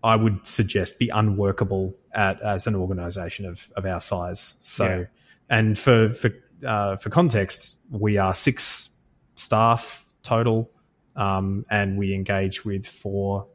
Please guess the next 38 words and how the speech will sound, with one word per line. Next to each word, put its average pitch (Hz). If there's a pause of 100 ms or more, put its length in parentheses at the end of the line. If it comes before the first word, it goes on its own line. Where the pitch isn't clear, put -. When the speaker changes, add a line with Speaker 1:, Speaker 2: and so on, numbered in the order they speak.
(160)
Speaker 1:
people 101
in 95
a 95
subcontract 95
capacity 95
on, 95 (140)
you 107
know, 92 (840)
uh, 98 (180)
several 95
hours 95
a 95
week 92
kind 98
of 95
thing. 98 (500)
Um, 95 (100)
so 98 (460)
we 110
are 110
a 104
small 113
organization, 98
and 101
I 101
think 127
to 131
split -
our 104
focus -
in 107
such -
a -
way 98
at 95
this -
kind -
of -